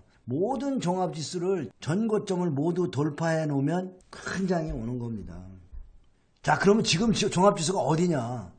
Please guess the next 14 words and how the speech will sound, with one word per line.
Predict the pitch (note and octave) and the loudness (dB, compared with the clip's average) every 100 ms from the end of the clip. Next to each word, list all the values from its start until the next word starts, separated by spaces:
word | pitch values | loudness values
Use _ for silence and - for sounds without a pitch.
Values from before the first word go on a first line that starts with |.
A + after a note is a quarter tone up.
| - _ - | -20 _ -10
크게 | - - C4+ | -6 0 2
나와서 | E3+ C#3+ G3+ G3 | 4 6 6 4
그렇지 | F3+ D#3 | 0 -2
나오기 | A#2+ C#3+ A#3+ A#3 G3+ | 4 6 6 6 2
전에 | G#3+ G3+ | 4 4
보면 | E3+ F3 D#3 A#2+ | 2 2 0 -4
이렇게 | E3 G#3+ | -2 0
생겼다고 | F#3+ F#3 C#3+ D3+ | 0 -2 -2 -4
전고점을 | - G3+ A#3 A3+ G#3+ G3 | -2 -2 0 0 0 2
넘어갔다면 | D#3 G3+ G3 F#3 F3+ | 4 4 4 2 0
여러분 | D3+ D#3 D3+ A#2+ | 0 0 -2 -2
유레카를 | D3+ F#3 F#3 F#3 D#3 | 0 0 0 -4 -4
불러야 | B2 C3+ A#2 | -6 -4 -4
돼요. | G2+ G2 | -8 -14